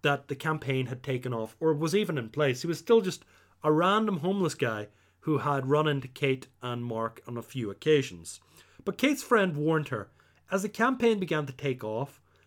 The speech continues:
people would start to look for, uh, Johnny and see what had happened to him and had he got the money. So the scheme would unravel if Kate and Mark didn't soon contact Johnny and bring them onto their side.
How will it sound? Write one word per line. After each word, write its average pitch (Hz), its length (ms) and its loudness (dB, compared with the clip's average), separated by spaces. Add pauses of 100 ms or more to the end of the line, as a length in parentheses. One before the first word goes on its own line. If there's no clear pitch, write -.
(100)
people 277 460 4
would 208 140 2
start 190 400 2
to 170 280 -2
look 185 400 0
for, 151 840 4
uh, 117 140 0
Johnny 120 400 -4
and 127 160 -4
see 147 320 -4 (300)
what 196 200 4
had 214 120 2
happened 220 400 2
to 135 100 0
him 101 240 -8
and 127 120 -8
had 151 180 0
he 175 80 2
got 151 200 2
the 156 60 -4
money. 151 400 -4 (380)
So - 160 2
the 202 100 2
scheme 262 340 2
would 247 120 6
unravel 139 640 2 (240)
if 185 180 -6
Kate 226 240 2
and 175 80 -4
Mark 135 320 -2 (240)
didn't 180 300 -2
soon 156 460 -2
contact 147 600 -2
Johnny 113 380 -6
and 127 160 -8
bring 143 260 2
them 147 140 -2
onto 98 280 -10
their 95 240 -8
side. 131 600 0